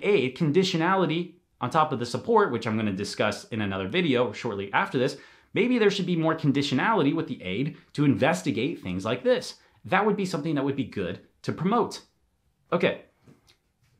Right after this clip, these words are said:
I love the title of this, by the way. I'm showing a document right now. I love the title of this. This is by the Israeli Embassy. It's a title.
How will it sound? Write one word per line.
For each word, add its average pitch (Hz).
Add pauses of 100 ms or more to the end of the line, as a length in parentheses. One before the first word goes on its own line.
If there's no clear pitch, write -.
(300)
I 143
love 226
the 220
title 147
of 110
this, 107
by 113
the 110
way. 95
I'm 135
showing 151
a 117
document 107
right 101
now. 98
I 127
love 170
the 180
title 107
of 87
this. 78
This 165
is 143
by 143
the 127
Israeli 143
Embassy. 117
It's 92
a 101
title. 113